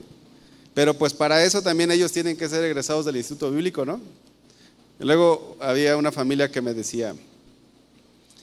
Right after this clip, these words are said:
"Hermano, yo quiero que mi hijo se case con una cristiana". Le digo, "Hermana, pero su hijo no es cristiano". <laughs> Digo, "¿no le quiere hacer mal a una hermanita?". Digo, "Sí, o sea, si, si exigimos para nuestros hijos,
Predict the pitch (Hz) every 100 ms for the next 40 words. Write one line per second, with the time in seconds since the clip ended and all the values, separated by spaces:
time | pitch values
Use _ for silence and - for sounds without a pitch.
0 | _ _ 113 139 170 220 202 180 185 -
1 | 185 185 220 220 196 170 165 196 170 190
2 | 165 175 185 196 147 160 180 170 143 -
3 | 151 151 131 107 - _ _ _ _ _
4 | _ _ _ - 135 160 151 147 180 202
5 | 180 156 131 151 185 180 185 190 185 175
6 | 185 240 262 208 - - 143 143 - -
7 | - - 127 151 190 170 196 196 202 196
8 | 190 196 202 202 185 160 185 208 220 254
9 | - - - _ _ _ _ - _ _
10 | _ _ _ 107 123 117 131 156 160 151
11 | 135 123 120 - _ _ _ _ - _
12 | - 127 - - 139 - 143 - 240 247
13 | - 165 143 131 131 160 185 240 -